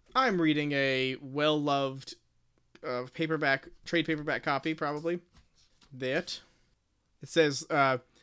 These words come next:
"This edition first printing, June two thousand six. First hardcover printing, December twenty, two thou-, or two thousand four. Originally published as book three of the Dark Elf trilogy in May nineteen ninety-one."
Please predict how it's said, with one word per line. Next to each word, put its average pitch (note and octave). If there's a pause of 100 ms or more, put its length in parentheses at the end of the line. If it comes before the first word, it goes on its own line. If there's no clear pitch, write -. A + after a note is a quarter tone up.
(260)
"This E3
edition E3+
first D#3+
printing, F3
June D3+
two D#3
thousand C#3+
six. - (840)
First D3
hardcover E3+
printing, D3+
December C#3+
twenty, C#3+ (240)
two F3+
thou-, C#3+
or C#3
two D#3+
thousand C#3+
four. F3 (640)
Originally E3+
published D3+
as C#3
book C#3+
three D3+
of C#3
the C3+
Dark C#3
Elf D#3
trilogy D3
in B2
May C#3+
nineteen C#3
ninety-one." B2+